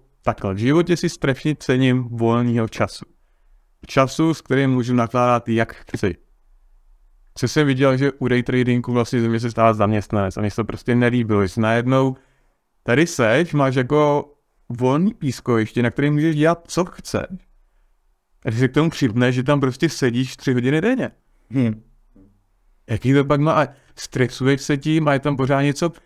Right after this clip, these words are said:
Speaker 1: koukáš, že třeba jako ani nebaví koukat do toho počítače, já radši jdu prostě na zahradu a okopám si záhonky, nebo se jdu projít do lesa, že jo.
Speaker 2: Mhm.
Speaker 1: A prostě ten day trading,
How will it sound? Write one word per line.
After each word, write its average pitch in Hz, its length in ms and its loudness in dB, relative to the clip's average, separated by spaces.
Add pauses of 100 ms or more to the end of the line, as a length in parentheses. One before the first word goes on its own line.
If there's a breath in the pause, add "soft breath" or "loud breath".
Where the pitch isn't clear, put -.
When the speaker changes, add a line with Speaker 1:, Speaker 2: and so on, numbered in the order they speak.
(220)
Speaker 1:
koukáš, 143 380 2
že 147 100 0
třeba 147 200 0
jako 156 460 0
ani 151 160 2
nebaví 160 280 0
koukat 139 260 0
do 117 80 2
toho 117 160 -4
počítače, 110 480 -2
já 117 100 4
radši 120 220 0
jdu 131 100 -2
prostě 131 280 -2
na 123 120 2
zahradu 127 500 0
a 143 60 6
okopám 127 480 -2
si 139 120 -4
záhonky, 135 480 0
nebo 110 200 -2
se 120 120 -6
jdu 120 100 0
projít 131 360 0
do 131 200 2
lesa, 113 340 0
že 98 140 -2
jo. 95 240 0
Speaker 2:
Mhm. 117 300 -2 (640)
Speaker 1:
A 123 360 2 (1160)
prostě - 240 -6
ten 160 180 2
day 160 140 4
trading, 160 680 -2